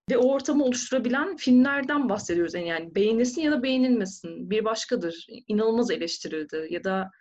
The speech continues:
Azizler çok, e, yani ikiye böldü insanları ve dediğin gibi bir taraf nefret etti, bir taraf çok sevdi. Ama en nihayetinde şu an insanları konuşturan bir şey, e, yapıyorlar.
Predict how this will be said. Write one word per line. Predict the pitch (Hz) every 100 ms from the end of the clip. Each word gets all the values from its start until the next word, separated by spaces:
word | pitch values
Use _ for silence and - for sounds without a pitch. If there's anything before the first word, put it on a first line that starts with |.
| _ -
Azizler | 196 202 190 214 190 190 -
çok, | - 254 - _ _ _ _ _ -
e, | - 160 -
yani | 160 -
ikiye | 190 - 226 202
böldü | 175 165
insanları | 180 180 170 175 214
ve | 190
dediğin | 185 190 190
gibi | 180 208
bir | 202 190 190
taraf | 185 170 185
nefret | 185 175 208
etti, | 170 170 190
bir |
taraf | 185 170 190
çok | - 196
sevdi. | - 160 160 269 - _ _ _
Ama | - 233
en | 277
nihayetinde | 285 277 240 240 269
şu | 294 254
an | 254
insanları | 233 254 247 294
konuşturan | 254 240 - 277 262 269
bir | 247
şey, | - 180 - - _ _ _ _ _ -
e, | 170 185 -
yapıyorlar. | 175 175 180 170 156 202